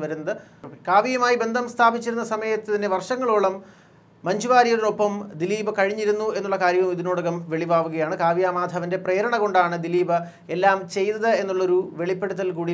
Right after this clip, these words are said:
ലിബർട്ടി ബഷീർ ഇതിൽ നടത്തുന്നുണ്ട്. ദിലീപ് ഒറ്റയ്ക്ക് തീരുമാനിച്ചല്ല ഈ കുറ്റകൃത്യം നടത്തിയത് എന്നാണ് ലിബർട്ടി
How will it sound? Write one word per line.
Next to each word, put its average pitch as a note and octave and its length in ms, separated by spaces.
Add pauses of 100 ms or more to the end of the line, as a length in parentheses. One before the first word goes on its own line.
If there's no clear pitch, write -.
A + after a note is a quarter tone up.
ലിബർട്ടി F3 320
ബഷീർ E3+ 280 (200)
ഇതിൽ D#3+ 180
നടത്തുന്നുണ്ട്. D#3 480
ദിലീപ് F3+ 260 (420)
ഒറ്റയ്ക്ക് A#3+ 460
തീരുമാനിച്ചല്ല G3+ 720
ഈ - 100
കുറ്റകൃത്യം F#3 500 (220)
നടത്തിയത് G3+ 480 (160)
എന്നാണ് E3+ 280 (520)
ലിബർട്ടി F3+ 300